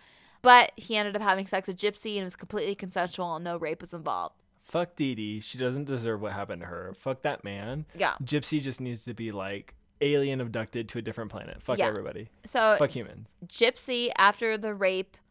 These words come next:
Speaker 1: and the sex and all that horrors happened, um, Gypsy and Nicholas attempted to clean up the s-, crime scene, and they took about four thousand dollars in cash that Dee Dee kept in a,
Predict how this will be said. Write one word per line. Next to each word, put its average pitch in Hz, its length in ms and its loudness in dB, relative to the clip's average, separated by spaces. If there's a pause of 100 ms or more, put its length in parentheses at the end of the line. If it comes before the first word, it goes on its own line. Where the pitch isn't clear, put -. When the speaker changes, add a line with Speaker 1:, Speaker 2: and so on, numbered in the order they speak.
(320)
Speaker 1:
and 180 160 -8
the 185 60 -4
sex - 720 -4
and 185 80 -6
all 180 140 2
that 175 260 0
horrors 175 640 0
happened, 165 500 -2 (460)
um, 180 220 -2
Gypsy 208 300 -2
and 190 80 -6
Nicholas 185 380 -2
attempted 185 380 -6
to 180 80 -6
clean 180 300 -6
up 180 180 -2
the 180 100 -2
s-, 175 280 0
crime 180 320 -4
scene, 208 400 -6 (340)
and 190 80 -6
they 196 60 0
took 196 200 -2
about 185 220 4
four 185 240 0
thousand 180 380 0
dollars 175 280 0
in 175 100 -8
cash 175 420 -2
that 160 120 -4
Dee 175 140 -2
Dee 170 120 -6
kept - 440 -4
in 170 100 -8
a, 151 360 -6